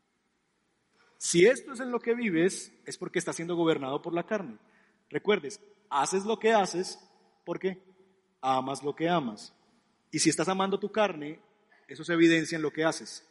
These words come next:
Si estás amando a tu carne, a ti mismo, a tus esfuerzos, eso es lo que vas a hacer.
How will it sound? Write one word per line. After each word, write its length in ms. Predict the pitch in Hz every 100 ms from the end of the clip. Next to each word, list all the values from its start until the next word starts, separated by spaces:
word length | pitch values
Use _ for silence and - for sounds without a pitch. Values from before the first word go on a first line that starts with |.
| _ _ _ _ _ _ _ _ _ _ _ _
Si 180 | - 151
estás 360 | 143 156 151 -
amando 460 | 160 160 165 175
a 60 | 180
tu 100 | 190
carne, 500 | - 196 160 135 139
a 180 | 151 139
ti 140 | 147
mismo, 640 | 170 185 131 123 120 127 135
a 60 |
tus 160 | 127 131
esfuerzos, 840 | 131 - 185 180 - 127 131 - _ _ _
eso 320 | 139 135 139
es 80 | 147
lo 160 | 143 143
que 200 | 151 139
vas 180 | 135 143
a 40 |
hacer. 200 | 147 190